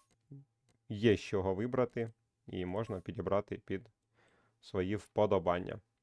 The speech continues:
На цьому з унімогами також завершимо. Переходимо вже безпосередньо до вантажівок. Першим буде тягач Mercedes-Benz Arox. Номінально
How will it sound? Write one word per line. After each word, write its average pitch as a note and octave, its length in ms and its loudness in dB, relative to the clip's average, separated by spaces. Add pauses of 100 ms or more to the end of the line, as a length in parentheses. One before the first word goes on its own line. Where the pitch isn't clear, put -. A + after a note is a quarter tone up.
(1200)
На C3+ 140 4
цьому G2+ 300 0
з F2+ 80 -2
унімогами F2 580 0
також F#2 380 -4
завершимо. D3+ 560 0
Переходимо G#2 600 0
вже F2 360 -2
безпосередньо F2+ 1300 -2
до F#2+ 320 0
вантажівок. F2+ 960 -2 (720)
Першим D3 360 0
буде G#2 260 2
тягач G2+ 680 0 (240)
Mercedes-Benz F2+ 1200 -4 (420)
Arox. - 540 4 (1700)
Номінально F#2 600 2